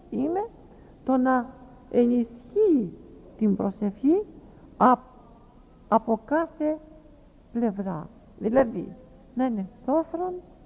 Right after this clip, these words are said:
να είναι εγκρατής, να είναι ασκητικός τύπος, να έχει αγάπη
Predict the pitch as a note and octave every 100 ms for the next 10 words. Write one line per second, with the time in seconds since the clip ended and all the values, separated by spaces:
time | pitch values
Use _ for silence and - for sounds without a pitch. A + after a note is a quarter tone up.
0 | - - - - - B3+ C#4 C4 A#3 A3
1 | - G3+ F#3+ F3+ F3+ - E4+ E4 - -
2 | - - - - - - - - - -
3 | - - - - - - A#3 C#4 D4 C#4
4 | C4+ - A3 - G#3+ - G3+ - F#3+ -
5 | - - D4 D#4 - F#4+ E4 - - -
6 | - - - - - - B3 C4 B3 -
7 | G3 F3 A3+ D4 D#4+